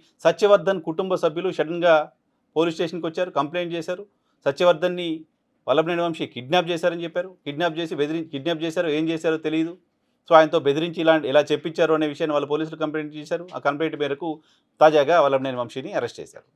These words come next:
So, వల్లభనేని వంశీ కనుక సత్యవర్ధన్ని అప్రూవర్గానో లేకపోతే ఆ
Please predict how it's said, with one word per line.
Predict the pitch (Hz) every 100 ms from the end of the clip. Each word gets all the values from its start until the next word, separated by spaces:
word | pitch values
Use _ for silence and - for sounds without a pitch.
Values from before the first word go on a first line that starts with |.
| _ _ _ _ -
So, | 202 151
వల్లభనేని | 170 202 214 208 170
వంశీ | 175 190 180
కనుక | 175 175
సత్యవర్ధన్ని | 151 185 180 160 175 147
అప్రూవర్గానో | 120 180 175 170 165 170 147 - _ 143
లేకపోతే | 156
ఆ | 165